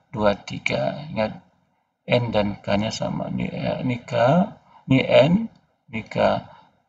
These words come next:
ini N, ini K, ini N, ini K. Nah, ini J semua yang menaik. Hasilnya ini nol,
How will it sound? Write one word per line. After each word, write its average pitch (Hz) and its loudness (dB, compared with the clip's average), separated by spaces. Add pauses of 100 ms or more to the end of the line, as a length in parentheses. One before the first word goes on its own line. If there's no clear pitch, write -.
(120)
ini 117 -4 (120)
N, 127 4 (360)
ini 117 -12
K, - -14 (760)
ini 110 -6
N, 127 0
ini 139 -6
K. - -8 (240)
Nah, 107 0 (240)
ini 131 2 (120)
J 117 -2
semua 113 0 (720)
yang 101 2 (800)
menaik. 113 6 (760)
Hasilnya 123 4 (880)
ini 117 -6
nol, 120 4